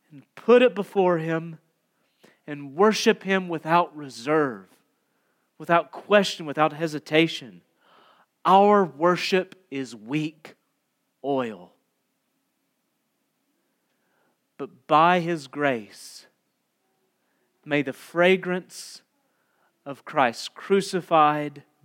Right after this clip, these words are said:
buried, and risen fill this house now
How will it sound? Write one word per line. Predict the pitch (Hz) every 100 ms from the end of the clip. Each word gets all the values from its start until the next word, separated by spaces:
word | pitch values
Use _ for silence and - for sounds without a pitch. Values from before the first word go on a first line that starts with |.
| 135
buried, | 175 170 165 160 156 156 131
and | 127 120
risen | 139 127 120 101 101 _ _ _ _ _ _ _ _ _ _ _ _
fill | _ - 165 160 156 151
this | 143 -
house | 143 135 123 -
now | 139 131 123 110 104